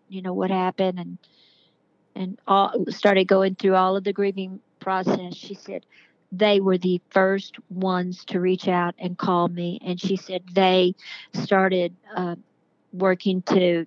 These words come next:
nurture and heal me, and eventually started, uh, helping me re-, you know, assert myself back out into life and, uh, reconnect with life. And she said, "It's just been amazing." And she said, "And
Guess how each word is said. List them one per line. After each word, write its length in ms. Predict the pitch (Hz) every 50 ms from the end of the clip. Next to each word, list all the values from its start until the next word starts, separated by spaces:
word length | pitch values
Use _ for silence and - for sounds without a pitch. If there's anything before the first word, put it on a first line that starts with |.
| _ -
nurture 460 | 185 180 180 185 180 - - 196 190
and 200 | 185 - 175 170
heal 380 | 180 180 196 196 190 185 185 185
me, 400 | 185 185 190 185 185 185 185 - - - - - - - _
and 320 | - - 180 185 185 180 180
eventually 760 | 170 175 175 175 180 190 185 180 - - 185 180 180 175 185
started, 560 | 180 - - 190 180 180 175 175 175 175 180 _ - - _ _ _ _ -
uh, 120 | 180 175 170
helping 500 | 180 180 180 190 190 - - 190 180 185
me 260 | 185 180 180 180 180 -
re-, 600 | - 180 175 180 196 196 190 190 190 185 180 180 - _ _ _ _ _ _ _ _ _ _ _ _ -
you 140 | 190 185
know, 160 | 180 175 170 - -
assert 340 | 175 - - 196 190 - -
myself 460 | 185 180 175 - - 190 185 180 175 _ -
back 280 | 190 185 180 180 -
out 260 | 190 180 180 180 175 180
into 360 | 175 180 - - 208 185 175
life 560 | 175 175 180 175 175 175 175 180 190 196 _ _ -
and, 260 | 185 - 185 180 - _ - - - - - - _ _ _ _ _ _ _ -
uh, 240 | 185 180 175 175 175 _ _ 285 _ - -
reconnect 680 | 202 208 196 - - 196 196 190 185 180 180 _ - -
with 220 | 185 185 175 - _ _ _ - 262 254 - 233
life. 720 | 262 180 180 180 180 175 - - 185 185 - - - - - -
And 500 | 185 185 180 180 175 175 175 175 180 - _ _ - - - - _ _ _ _ _ _ _ _
she 220 | - - - 202
said, 200 | - - 208 202
"It's 160 | 208 196 -
just 220 | - 233 208 - -
been 120 | 226 214
amazing." 560 | 214 196 190 185 196 233 262 - 233 196 185
And 140 | 180 180 180
she 140 | - - 208
said, 240 | 185 - 208 196 190
"And 180 | 190 185 180